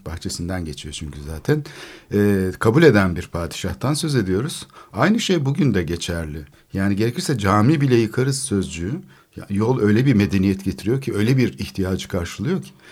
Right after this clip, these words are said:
Şehirler hep böyle hallaç pamuğu gibi atıldı zaten. Şehirlerin mantığını zorlayan da bu. Çünkü yollar genişletildikçe sürekli genişletilmek zorunda kalıyor. Köprüler yapıldıkça yapılmak zorunda.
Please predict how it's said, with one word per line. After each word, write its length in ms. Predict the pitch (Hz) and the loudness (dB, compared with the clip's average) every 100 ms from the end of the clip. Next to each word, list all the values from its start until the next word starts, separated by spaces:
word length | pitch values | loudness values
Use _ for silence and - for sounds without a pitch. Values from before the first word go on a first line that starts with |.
| - - | -20 -6
Şehirler 420 | 117 113 139 170 | -2 2 4 2
hep 160 | - 170 | 0 -2
böyle 140 | 156 | -2
hallaç 400 | 127 135 139 - | 0 0 0 -2
pamuğu 240 | 117 123 | 0 0
gibi 200 | 113 78 | 0 -2
atıldı 340 | 78 - 87 80 | -6 -6 -6 -6
zaten. 380 | 76 76 - 78 - - | -6 -8 -8 -12 -14 -16
Şehirlerin 520 | - 95 107 110 120 | -8 -4 0 0 0
mantığını 440 | 98 104 101 127 131 | 2 2 2 2 2
zorlayan 440 | 113 113 131 151 | 2 2 0 0
da 120 | 87 82 | -2 -6
bu. 140 | 127 | -8
Çünkü 340 | - 110 123 - - - - | -6 -2 -2 -2 -6 -20 -4
yollar 300 | 104 110 131 | 2 6 6
genişletildikçe 880 | 117 147 143 - - 92 80 - 190 | 6 4 4 -2 -2 -4 -6 -4 -2
sürekli 460 | 190 170 160 135 98 | -2 0 0 0 2
genişletilmek 720 | 95 85 87 82 85 78 - | 2 0 -6 -6 -6 -8 -8
zorunda 300 | 80 80 80 | -8 -8 -8
kalıyor. 220 | 87 87 | -8 -4
Köprüler 440 | 127 123 131 127 | -2 -2 -2 0
yapıldıkça 480 | 127 135 151 113 - | 0 -2 -4 -6 -2
yapılmak 440 | 160 143 160 151 143 | -2 2 2 2 2
zorunda. 260 | 110 85 | 0 0